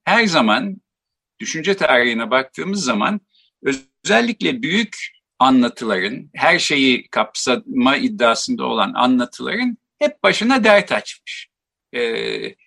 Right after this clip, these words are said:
mesela kutsal kitaplarda hep hayvanlarla ilgili menkıbeler, işte, e, bir takım hikayeler falan var. Fakat Hristiyanlığın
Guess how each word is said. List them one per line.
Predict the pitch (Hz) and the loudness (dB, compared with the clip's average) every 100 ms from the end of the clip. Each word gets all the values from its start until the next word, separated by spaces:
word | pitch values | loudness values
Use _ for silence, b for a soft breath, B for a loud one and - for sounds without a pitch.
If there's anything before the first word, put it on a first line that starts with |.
| _ _ _ | _ _ _
mesela | - - - 170 156 151 - | -4 -2 0 4 4 4 -2
kutsal | 170 - 196 180 | -12 -2 2 2
kitaplarda | - - 156 - 156 151 | 0 0 0 2 0 0
hep | 156 202 160 | -2 -4 0
hayvanlarla | 151 151 147 151 147 139 | 0 2 2 0 -4 -4
ilgili | 139 131 127 127 | -6 -6 -4 0
menkıbeler, | 127 127 127 131 117 123 120 117 | 2 0 -2 -6 -4 0 0 0
işte, | 117 - - 117 | -4 -10 -8 -6
e, | 113 - - 57 - - - - | -6 -8 -10 -10 -10 -14 -16 -12
bir | 113 | -10
takım | - - 110 | -10 -12 -10
hikayeler | 107 - 113 113 117 104 - | -10 -4 -2 0 0 -2 -4
falan | 117 120 - 107 | -4 -4 -6 0
var. | 175 233 - _ _ _ | 2 2 -4 _ _ _
Fakat | 175 196 214 208 - - _ _ _ _ _ | -2 2 2 0 -10 -14 _ _ _ _ _
Hristiyanlığın | - 156 151 - 175 180 185 185 202 214 202 156 | -6 -4 -4 -4 0 0 0 -2 -2 0 -2 -4